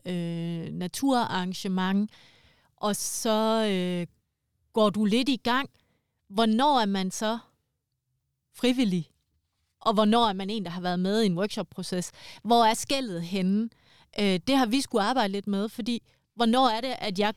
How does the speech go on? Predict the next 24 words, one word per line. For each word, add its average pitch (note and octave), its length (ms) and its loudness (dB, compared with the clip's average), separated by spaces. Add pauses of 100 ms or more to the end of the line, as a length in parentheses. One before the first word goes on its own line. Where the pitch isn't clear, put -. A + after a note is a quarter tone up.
giver G#3+ 400 2
en F#3 400 0 (600)
lokal G#3+ 580 0
person, G3 640 0
som, F#3 320 -4
som G3+ 140 -4
jeg F#3+ 80 0
har F#3 40 0
mødt A3+ 220 0
på A3 80 -4
en F#3+ 100 -2
workshop, G#3 400 -2 (100)
adgang G#3 440 -2
til G#3+ 340 -4
at F3+ 200 0
administrere, F#3 840 0 (460)
øh, E3+ 420 0
en F#3 120 2
Facebook-side G#3 720 -2
for G3+ 120 -8
det G#3+ 160 2
område, F3+ 400 2
for - 140 -6
eksempel? E3 500 0